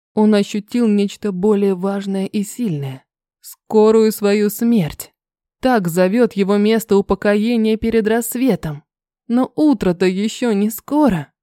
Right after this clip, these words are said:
Только как сопротивляться страху собственной смерти? Спасать свой гроб — это у упырей на уровне инстинктов. Пока думал, уже отбросил пистолет и бежал в сторону кладбища.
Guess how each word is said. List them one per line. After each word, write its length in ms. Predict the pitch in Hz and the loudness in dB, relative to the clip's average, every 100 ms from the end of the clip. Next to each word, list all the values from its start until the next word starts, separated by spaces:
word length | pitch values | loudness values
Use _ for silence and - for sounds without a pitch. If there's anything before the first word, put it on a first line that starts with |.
| _ _ _ _ - | _ _ _ _ -6
Только 340 | 170 160 165 | -6 -4 -8
как 360 | - 180 165 - | -6 -4 -4 -6
сопротивляться 840 | 175 175 165 190 175 180 - 185 | -8 -6 -4 -2 -2 -2 -4 -8
страху 440 | - 190 185 - | -6 -6 -4 -4
собственной 600 | 202 196 190 - 196 202 | -6 -6 -12 -10 -6 -4
смерти? 600 | 220 254 254 214 - 151 - _ _ _ _ _ | -4 -2 0 0 -4 -14 -16 _ _ _ _ _
Спасать 600 | - - 165 - 196 175 | -18 -6 -6 -4 -4 -4
свой 260 | - 180 185 | -4 -2 0
гроб — 420 | 180 208 196 147 _ - | 2 2 2 -2 _ -2
это 320 | 226 233 208 | 0 2 2
у 100 | 202 | 2
упырей 420 | 190 220 233 240 | 2 2 2 0
на 160 | 202 190 | 0 2
уровне 420 | 208 220 226 220 | 2 2 0 0
инстинктов. 760 | 233 - 269 208 - 143 - _ _ _ _ _ _ _ | -2 0 0 0 -4 -12 -12 _ _ _ _ _ _ _
Пока 300 | 160 - 165 | -10 -4 -2
думал, 380 | 156 208 180 156 | 2 2 2 0
уже 260 | 185 175 190 | -2 2 2
отбросил 580 | 190 190 208 214 196 | 2 2 2 2 -2
пистолет 540 | 175 185 - 196 226 220 | -2 -4 -4 -2 0 0
и 40 | |
бежал 400 | 202 214 220 226 | 0 2 2 0
в 60 | 220 | -4
сторону 400 | - 226 220 233 | -2 -2 0 -2
кладбища. 760 | 247 269 226 170 165 - 151 | 0 0 0 -2 -6 -6 -10